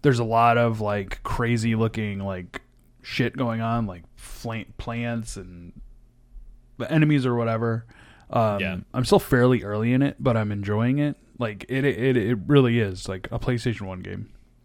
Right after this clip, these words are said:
Speaker 2: That's fucking sick. I, I don't know why I have such a kick on those. The ones that do it so well are like, "Oh, this is really good." But then when you just play a shitty game that looks like it could have played on a P S one, you're like, <laughs> "Ah,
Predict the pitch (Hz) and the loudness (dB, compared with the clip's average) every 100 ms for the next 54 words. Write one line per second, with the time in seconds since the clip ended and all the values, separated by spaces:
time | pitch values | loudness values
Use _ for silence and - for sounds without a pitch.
0 | _ _ _ _ _ _ _ _ _ _ | _ _ _ _ _ _ _ _ _ _
1 | _ _ _ 113 110 123 - - - 151 | _ _ _ -12 -10 -12 -12 -16 -6 -6
2 | 160 - 240 285 190 104 101 92 87 98 | -6 -8 -8 -8 -6 -6 -6 -8 -12 -14
3 | - 95 - - 82 80 78 76 76 - | -16 -18 -20 -18 -20 -20 -20 -20 -20 -16
4 | 104 127 160 151 104 98 90 156 95 78 | -14 -12 -12 -14 -14 -14 -14 -12 -12 -12
5 | 80 92 107 104 95 - 110 104 - 101 | -14 -14 -14 -14 -14 -14 -14 -14 -14 -16
6 | 85 78 80 92 73 - - - - - | -18 -16 -16 -16 -16 -10 -8 -8 -12 -12
7 | - 113 120 113 110 127 101 - 113 95 | -10 -6 -6 -8 -8 -6 -6 -8 -10 -8
8 | 101 107 85 82 107 - 110 101 - - | -8 -8 -12 -14 -14 -12 -12 -14 -18 -14
9 | 104 101 113 110 110 - 113 117 123 120 | -14 -10 -8 -8 -10 -10 -12 -8 -8 -8
10 | - - 113 | -8 -6 -6